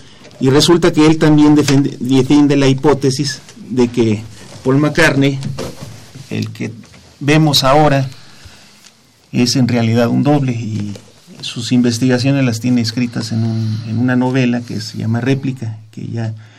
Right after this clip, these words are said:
la presentamos en algún festival. Y él también, este, como si fuera legista, y, eh, nos lo demuestra, dice, el tipo de ojo y ciertas pistas que él da.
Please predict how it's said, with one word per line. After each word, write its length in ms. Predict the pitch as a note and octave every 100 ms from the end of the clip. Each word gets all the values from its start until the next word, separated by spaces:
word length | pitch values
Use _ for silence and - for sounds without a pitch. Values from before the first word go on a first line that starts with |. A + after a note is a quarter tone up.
| _ _
la 100 | A2
presentamos 480 | A#2 A#2+ B2 D#3 C3+
en 100 | B2+
algún 220 | B2 C3+
festival. 480 | C3+ - C#3+ E3+ D#3 - - - - - - -
Y 140 | C3+
él 140 | D#3+
también, 500 | D#3+ D3 D3 D3+ C#3
este, 800 | A#2+ G#2+ A2 - A#2 A2 G2+ G2+ A2+ -
como 200 | B2 B2
si 140 | A#2+
fuera 480 | A#2+ C#3+ C#3 A#2 A2
legista, 720 | A#2 A2+ D#3 - - F3 - - _ _ _ _ _ _ _ _ D#3+
y, 440 | A#2 G#2+ G2+ G2+
eh, 580 | C3 G2+ G#2 G#2+ - - -
nos 260 | B2+ A#2+
lo 100 | A#2+
demuestra, 460 | B2 C3+ G3 G3 D#3
dice, 220 | C3+ B2+ B2 A#2+ A#2+
el 160 | A#2+ A2+
tipo 360 | B2 A#2 A#2+
de 120 | A#2 A#2+
ojo 460 | B2 A#2+ C3 A2+
y 280 | G#2+ G2 G2+
ciertas 600 | - B2+ A#2 B2 A#2 - - -
pistas 380 | B2 A2+ B2
que 120 | A2 C3
él 100 | C3+
da. 240 | E3 D#3